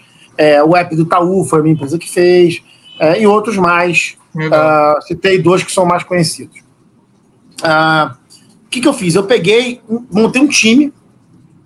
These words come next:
Speaker 1: pra trabalhar a parceria B M G. Trouxe gente,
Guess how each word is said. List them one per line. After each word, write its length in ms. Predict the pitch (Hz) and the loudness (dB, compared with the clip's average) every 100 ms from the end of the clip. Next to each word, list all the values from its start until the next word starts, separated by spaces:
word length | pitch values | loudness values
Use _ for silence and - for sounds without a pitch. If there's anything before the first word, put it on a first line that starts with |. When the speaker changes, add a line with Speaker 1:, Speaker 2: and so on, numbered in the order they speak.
| _ - | _ -4
Speaker 1:
pra 200 | 220 240 | -2 0
trabalhar 580 | 247 247 240 202 214 240 | 0 0 2 2 2 2
a 160 | 220 | -2
parceria 480 | 208 233 - 220 220 | -2 -6 -4 0 2
B 80 | 220 | 0
M 120 | 220 | -2
G. 180 | 147 127 | -6 -8
Trouxe 340 | - 226 - | -2 0 0
gente, 520 | - 196 208 - 202 | -2 -2 -2 -6 -10